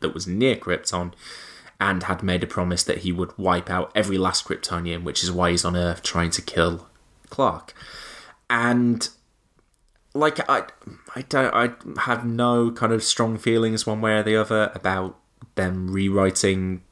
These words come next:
the, the story, rewriting kind of the history of Krypton's destruction or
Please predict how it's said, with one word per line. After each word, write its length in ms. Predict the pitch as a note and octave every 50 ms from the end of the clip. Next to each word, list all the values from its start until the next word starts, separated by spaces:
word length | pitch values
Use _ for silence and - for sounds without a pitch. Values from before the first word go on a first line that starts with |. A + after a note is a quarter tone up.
| _ _ _ _ -
the, 400 | - - F#2 G2 - - - G2
the 160 | F2+ - G#2 F2+
story, 360 | - - - G2+ G2 F#2+ F#2+
rewriting 720 | F#2 G2 G2 G2 F#2+ F#2+ F#2 F2+ - - - F#2 F2+ F2
kind 240 | - - F#2+ F2+ F#2
of 240 | F2+ F2+ F2 - - -
the 340 | - F2+ F2+ F2+ F2+ - -
history 400 | - - F2+ - - - F#2 F2+
of 100 | F2+ F2
Krypton's 440 | - - - - - F2+ F2 E2+ -
destruction 800 | - - - - D3+ D3 - - - - D3 C#3+ C3+ C3+ C3+ - - -
or 440 | F#2+ F#2+ F2+ F2+ F2+ F2 E2+ E2